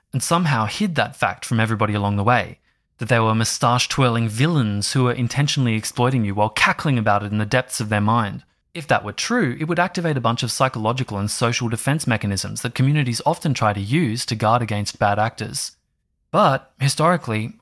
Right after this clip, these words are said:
I think our bad actors didn't cross those bright red lines in a convenient fashion,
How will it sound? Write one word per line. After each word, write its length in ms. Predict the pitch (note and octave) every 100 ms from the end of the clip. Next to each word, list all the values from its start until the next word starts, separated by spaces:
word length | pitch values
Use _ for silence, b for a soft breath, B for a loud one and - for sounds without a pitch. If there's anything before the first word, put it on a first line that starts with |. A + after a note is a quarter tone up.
| -
I 120 | D3+
think 200 | E3 D#3+
our 140 | C3
bad 260 | B2 B2 B2
actors 320 | A#2+ - B2
didn't 380 | A2+ C3 C3 G#2
cross 300 | - G#2+ -
those 200 | G#2 G2
bright 280 | - G2+ G#2+
red 180 | G2+ G2+
lines 340 | G2+ F#2+ F#2+
in 60 | G#2+
a 60 |
convenient 500 | - G#2+ A2 G#2 G2+
fashion, 460 | - A2 - G#2+